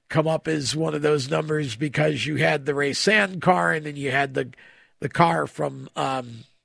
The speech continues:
Ohio that I think, uh, Randy Wynn and whoever else, and then it was a number, it became a, uh,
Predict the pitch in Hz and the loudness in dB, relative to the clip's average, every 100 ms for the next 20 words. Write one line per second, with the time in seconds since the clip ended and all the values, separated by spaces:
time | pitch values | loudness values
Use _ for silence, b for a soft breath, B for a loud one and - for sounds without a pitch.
0 | _ 139 127 180 196 180 170 156 143 - | _ -4 0 2 4 4 2 2 0 -2
1 | 165 151 - 139 131 147 143 143 139 160 | -4 -4 -2 -2 0 -2 -2 -4 -2 0
2 | 190 185 185 b b b b b - 127 | 0 0 -4 b b b b b -10 -6
3 | 131 127 123 147 147 139 151 165 170 - | -6 -6 -4 -2 0 0 2 2 2 -2
4 | 151 170 165 160 151 147 160 202 190 180 | 0 0 -2 0 -2 0 0 0 2 2
5 | 160 151 - 185 185 165 - 208 202 180 | 0 -4 -2 -2 -2 -6 -2 0 2 0
6 | - 165 156 147 139 B B B B _ | 2 2 4 2 -2 B B B B _
7 | - 151 151 143 131 120 | 2 6 8 6 2 -2